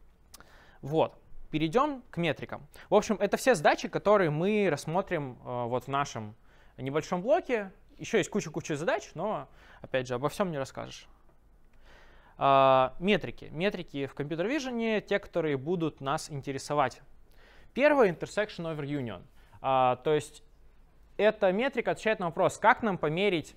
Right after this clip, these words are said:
ground трушный bounding box в отличие от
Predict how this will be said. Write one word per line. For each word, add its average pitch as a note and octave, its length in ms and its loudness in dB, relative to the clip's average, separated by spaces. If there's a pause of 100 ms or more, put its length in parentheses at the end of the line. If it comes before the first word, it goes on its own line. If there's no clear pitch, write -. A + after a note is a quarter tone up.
(160)
ground F#3 300 4
трушный A#3 340 -2
bounding F#3 460 0
box F#3 360 2
в C3+ 120 -6
отличие F3 540 -2
от F3+ 340 2